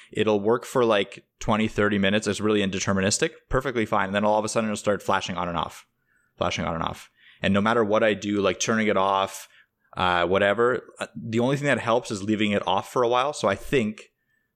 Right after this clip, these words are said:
just based on my ele-, electrical knowledge, it's a capacitor issue. So some capacitor is faulty, and after a while, it just starts to s-, crap out,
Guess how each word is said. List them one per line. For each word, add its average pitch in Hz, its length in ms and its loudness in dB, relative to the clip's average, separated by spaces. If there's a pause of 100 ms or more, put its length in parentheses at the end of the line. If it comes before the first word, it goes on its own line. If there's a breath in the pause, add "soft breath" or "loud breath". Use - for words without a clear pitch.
(140)
just 98 300 -6
based 101 240 0
on 98 80 0
my 95 100 2
ele-, 95 180 2 (120)
electrical 98 380 -2
knowledge, 85 500 0 (220 soft breath)
it's - 160 -2
a 98 40 -2
capacitor 117 600 -2
issue. 139 260 -2
So 87 220 -2
some 95 220 -2
capacitor 90 680 -2
is 87 260 -4
faulty, 117 540 -2 (260 loud breath)
and 87 140 0
after 90 220 0
a 87 60 4
while, 90 360 2
it 85 100 2
just 90 180 -2
starts 90 300 -2
to 87 80 -2
s-, - 140 -4
crap - 380 -4
out, 92 320 0